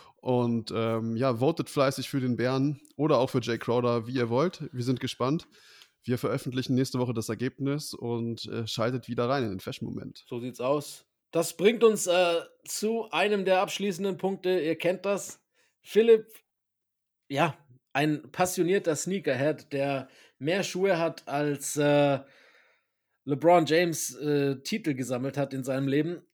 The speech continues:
Speaker 2: Ja gut, das
Speaker 1: <laughs> So schwer ist nicht.
Speaker 2: Ja gut, es sind schon ein paar dazugekommen, wenn man jetzt nicht nur N-B-A-Titel nimmt. Jedenfalls, äh, hat auch Philipp heute wieder ein Stück dabei und erklärt uns, was sein Sneaker der Woche aus seiner eigenen Kollektion ist. Was hast du bei?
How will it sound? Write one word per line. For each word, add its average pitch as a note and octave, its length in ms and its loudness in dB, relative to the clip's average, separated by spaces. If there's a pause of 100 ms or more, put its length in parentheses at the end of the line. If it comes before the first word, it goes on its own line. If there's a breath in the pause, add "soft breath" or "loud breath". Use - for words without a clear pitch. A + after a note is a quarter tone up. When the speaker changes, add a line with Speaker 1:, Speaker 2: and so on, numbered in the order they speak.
(180)
Speaker 2:
Ja B2 140 -6
gut, C3 220 -6
das - 680 -8
Speaker 1:
<laughs> - 240 -20
So C3+ 180 0
schwer C3 160 -2
ist C3 140 -2
nicht. A2+ 220 -2
Speaker 2:
Ja C3+ 120 -4
gut, C3+ 160 -2
es - 100 -12
sind C3+ 140 -6
schon C3+ 140 -4
ein - 20 -10
paar A#2+ 100 -8
dazugekommen, G#2+ 720 -14
wenn G#2+ 120 -14
man G#2+ 140 -12
jetzt G#2+ 160 -16
nicht A#2 140 -12
nur A#2+ 100 -8
N-B-A-Titel A2 580 -12
nimmt. A2 200 -14 (760 loud breath)
Jedenfalls, F3 600 2
äh, D3 440 4 (360)
hat D#3 200 -6
auch D#3 100 -6
Philipp E3 260 0
heute D#3 220 0
wieder C3 160 0
ein B2+ 140 -4
Stück - 260 -10
dabei C3+ 360 0
und B2 200 -8
erklärt C3 440 -4
uns, B2+ 340 -10
was B2+ 240 -8
sein B2+ 560 -8
Sneaker C#3 400 -8
der A#2 140 -6
Woche B2+ 300 -6
aus B2+ 180 -8
seiner A2+ 320 -10
eigenen D3 380 -2
Kollektion A2+ 520 -12
ist. G#2+ 200 -20
Was B2 140 -10
hast C#3 180 -8
du B2 60 -10
bei? C3+ 360 -4